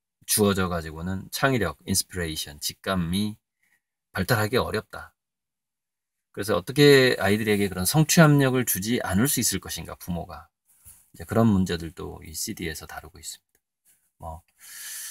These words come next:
어, 이게 시중에서 뭐 교보문고 이런 데서 살 수, 살 수 있는 게 아닌 것 같아요. 그래서 뭐 여기 보니까 구입 문의는 석세스 티비로 직접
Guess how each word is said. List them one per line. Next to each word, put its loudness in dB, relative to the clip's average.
어, -4
이게 2
시중에서 2
뭐 -2
교보문고 4
이런 6
데서 0
살 -4
수, -8
살 -2
수 -2
있는 4
게 2
아닌 2
것 0
같아요. -8
그래서 -16
뭐 -10
여기 -6
보니까 -4
구입 4
문의는 2
석세스 -4
티비로 -4
직접 -6